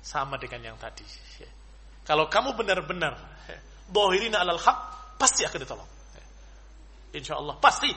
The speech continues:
bukan insya Allah. Allah sudah berkehendak akan ditolong. Karena Allah yang berfirman, "Kana haqqan alaina nasrul mu'minin." Mesti atasku untuk menolong orang-orang mukmin. Kalau alal haq akan ditolong oleh Allah Subhanahu wa taala.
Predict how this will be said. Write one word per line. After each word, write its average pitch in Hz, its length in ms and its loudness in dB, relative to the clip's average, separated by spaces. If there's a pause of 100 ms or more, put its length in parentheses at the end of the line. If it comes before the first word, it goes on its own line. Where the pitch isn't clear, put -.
bukan 151 160 -8
insya 139 220 -8
Allah. 120 160 -14 (320)
Allah 190 180 2
sudah 156 160 -4
berkehendak 131 460 -12
akan 123 180 -10
ditolong. 110 400 -14 (1040)
Karena 170 240 0
Allah 226 160 0
yang 190 140 -2
berfirman, 123 400 -8 (840)
"Kana 160 320 -2
haqqan 269 640 2 (320)
alaina 220 720 -4
nasrul 190 320 -2
mu'minin." 135 400 -12 (240)
Mesti 247 400 0
atasku - 480 -8 (240)
untuk 196 240 -6
menolong 190 400 -6
orang-orang 151 480 -8
mukmin. 156 400 -12 (240)
Kalau - 220 6
alal 285 180 4
haq - 300 2
akan 311 180 2
ditolong 320 320 6
oleh 226 160 4
Allah 196 160 -2
Subhanahu 147 180 -6
wa 135 60 -8
taala. - 240 -16